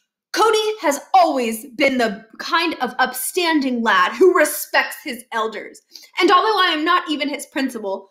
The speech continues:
my understanding is that Cody goes to Saint Perpetua, where he is a star on the field and in the classroom, not to mention his band, which, although I'm not a big fan of contemporary music, well, even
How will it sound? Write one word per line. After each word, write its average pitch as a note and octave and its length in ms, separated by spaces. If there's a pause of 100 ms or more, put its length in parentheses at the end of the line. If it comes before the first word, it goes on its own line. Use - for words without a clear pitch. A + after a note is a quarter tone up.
(120)
my C#4+ 180
understanding A#3 720
is G#3 100
that - 180
Cody A3+ 240
goes A3 200
to A#3+ 100
Saint G#3+ 260
Perpetua, A#3+ 680 (340)
where C4+ 160
he C4+ 120
is C4+ 120
a C4+ 100
star D#4+ 480
on C4+ 160
the B3 100
field B3+ 360 (240)
and F4 120
in B3+ 100
the B3 80
classroom, A3+ 680 (140)
not B3 220
to B3 100
mention A3+ 260
his A3+ 200
band, A3 420
which, A#3 260
although B3 220
I'm A3+ 160
not D#4 140
a B3 100
big C#4+ 180
fan C#4 220
of C4 120
contemporary D4 640
music, D4+ 380 (340)
well, G3 300
even A#3+ 280